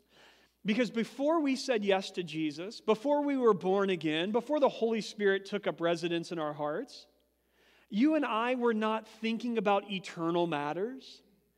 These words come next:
You and I were not considering life beyond the grave. All we could do was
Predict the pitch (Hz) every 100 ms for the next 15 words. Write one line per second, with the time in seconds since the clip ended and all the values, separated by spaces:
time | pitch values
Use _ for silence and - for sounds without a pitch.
0 | _ - - 208 302 285 269 262 226 226
1 | 233 233 - 233 196 - 202 214 214 226
2 | 254 285 - - - _ _ _ _ _
3 | - 190 208 247 247 214 220 220 220 220
4 | 196 185 208 240 240 247 285 277 277 269
5 | 262 190 226 254 262 240 233